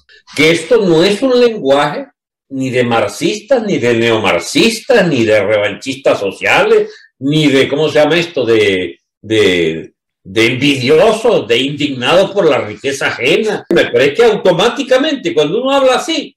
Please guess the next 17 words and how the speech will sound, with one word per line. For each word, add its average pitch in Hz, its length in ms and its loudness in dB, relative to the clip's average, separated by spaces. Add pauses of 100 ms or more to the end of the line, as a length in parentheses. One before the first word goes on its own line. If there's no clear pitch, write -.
(140)
ya 156 280 0
es 214 200 0
tachado 226 760 -2 (240)
de 139 200 2
un 165 140 2
indeseable 185 760 0
izquierdista. 147 680 -2
No, 131 120 -2
ya 208 160 2
va, 285 120 4
esto 240 200 2
no 233 200 2
es 247 60 -4
un 247 60 -12
tema 254 240 0
de 226 80 0
izquierdista. 175 680 -4